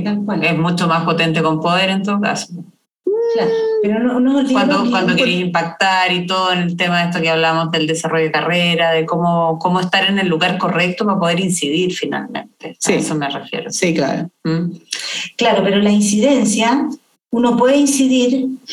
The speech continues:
Speaker 1: no necesariamente porque estás en una posición de poder. Hoy en día, y eso lo digo, digamos, basada en la experiencia en, en, en algunos espacios en los que estoy, la incidencia se hace mucho mejor cuando uno la hace en redes.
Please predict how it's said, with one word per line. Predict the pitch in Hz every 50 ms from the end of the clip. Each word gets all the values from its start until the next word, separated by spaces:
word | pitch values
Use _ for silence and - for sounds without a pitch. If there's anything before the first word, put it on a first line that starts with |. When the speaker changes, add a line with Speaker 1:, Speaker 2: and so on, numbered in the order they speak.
| 269 254 - 247 233 233
Speaker 1:
no | 208 208 226 254
necesariamente | 262 285 254 285 262 - 285 269 269 262 262 277 262 254 269
porque | 247 233 - 220 220 208
estás | - 220 - 254 254 254 254 -
en | 254 233 233
una | 233 233 233 226
posición | 220 190 196 - - - 220 214
de | 208 202
poder. | - 175 170 190 196 196 196 - - - _ _ _ _ _ -
Hoy | 226 214 233 247 262
en | 262 247 240
día, | 254 254 233 214 208 214
y | 190 190
eso | 208 202 - 208 202
lo | 190 185
digo, | 185 202 208 196 208 202 202
digamos, | 196 185 190 196 196 196 190 180 196 -
basada | 175 202 196 180 - 208 208 202
en | 196 190 190
la | 190
experiencia | 190 185 196 190 185 202 208 208 208 - 208 202 185 190 185 -
en, | 196 190 190 190
en, | 196 190 190 185 180 180 -
en | - 185 180
algunos | 180 180 175 190 196 208 202 202
espacios | 202 208 202 202 -
en | 202
los | 196 196
que | 190 196
estoy, | 196 - 208 208 226 220 220 - - - - - - -
la | 190 190
incidencia | 190 196 190 196 202 208 202 214 233 247 240 247 - 262 269 277 269 262 - - - _ _ _ - -
se | - - - 220
hace | 214 - - 240
mucho | 226 226 226 226 233 233
mejor | 233 - 233 226 233 233
cuando | - 220 214 202 202
uno | 202 208 208
la | 202 190
hace | 196 - - 220 - -
en | 214 196 185
redes. | 185 - 185 196 175 151 - 233 - - - - - - -